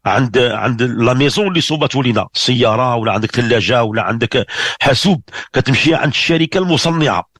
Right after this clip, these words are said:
كذلك احنا ملي كنمرضوا آه، لا بد أن الإنسان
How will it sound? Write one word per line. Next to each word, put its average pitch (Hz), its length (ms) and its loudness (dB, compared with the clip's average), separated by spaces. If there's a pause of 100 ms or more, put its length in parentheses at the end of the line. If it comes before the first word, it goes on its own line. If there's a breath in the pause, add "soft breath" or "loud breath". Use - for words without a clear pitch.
(320 loud breath)
كذلك 156 360 2
احنا 143 220 0
ملي 127 140 0
كنمرضوا 143 480 0 (840)
آه، 143 180 0
لا 139 380 0
بد 131 280 0
أن 120 160 2
الإنسان 143 460 0